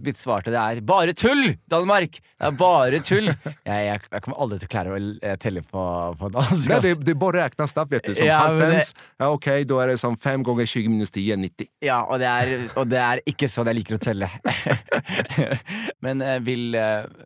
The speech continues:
Speaker 1: fordi vi har jo da, som du sier, blitt veldig vant til, eh, forskjellene mellom norsk, svensk og dansk i ørene våre.
Speaker 2: Ja.
Speaker 1: Vil en person som ikke er bevandret i det nordiske språk, vil de høre forskjellene også?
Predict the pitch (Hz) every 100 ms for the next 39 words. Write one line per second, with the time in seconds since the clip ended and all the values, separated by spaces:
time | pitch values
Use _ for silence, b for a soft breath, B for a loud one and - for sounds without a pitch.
0 | - 110 127 110 120 113 113 104 101 113
1 | 98 104 98 101 104 95 85 76 - 87
2 | 87 82 82 82 101 - 80 80 80 80
3 | 80 78 78 80 - - 78 76 87 85
4 | 80 - - 95 90 82 87 78 80 110
5 | B B B B 80 110 113 123 135 -
6 | _ 117 123 135 - 113 101 110 113 127
7 | - 110 95 - _ - 98 - _ -
8 | 104 101 98 92 95 92 95 95 98 110
9 | 107 85 78 - 95 - 107 101 - -
10 | _ _ _ - 110 101 104 98 98 78
11 | 87 82 _ _ 110 - 92 85 87 78
12 | -